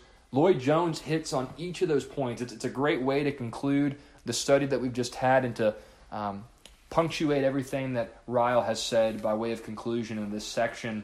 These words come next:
of chapter nine. Um, you'll notice that the central thought of this devotional by Lloyd-Jones is summarized in this way. It's at the very bottom of the devotional page that I handed out to you guys before we started. It says, "A thought to ponder.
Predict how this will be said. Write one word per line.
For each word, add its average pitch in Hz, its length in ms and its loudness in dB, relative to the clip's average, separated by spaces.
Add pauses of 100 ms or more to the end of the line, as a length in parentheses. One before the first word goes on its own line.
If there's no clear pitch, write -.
(360)
of 110 120 -4
chapter 110 360 0
nine. 120 340 -2 (300)
Um, 120 240 0
you'll 127 80 2
notice 175 300 4
that - 120 -2
the 131 60 -6
central 160 420 -2
thought 139 320 2
of 131 140 -2
this 131 180 -4
devotional 127 640 -2
by 120 140 4
Lloyd-Jones 120 720 -2
is 107 100 -4
summarized 127 640 4
in 110 100 -2
this 120 220 -4
way. 120 300 0
It's 123 100 -4
at 117 100 -4
the 113 60 -6
very 117 300 -4
bottom 120 480 0 (580)
of 131 500 8
the 120 80 -2
devotional 123 540 0
page 135 480 -2
that 117 80 2
I 107 160 2 (140)
handed 135 260 -4
out 147 180 4
to 165 120 -8
you 160 80 -8
guys 160 340 2
before 135 300 -8
we 127 100 -2
started. 165 480 0
It - 80 -8
says, 127 180 -4
"A 110 60 0
thought 143 360 2
to - 40 -6
ponder. 113 560 -2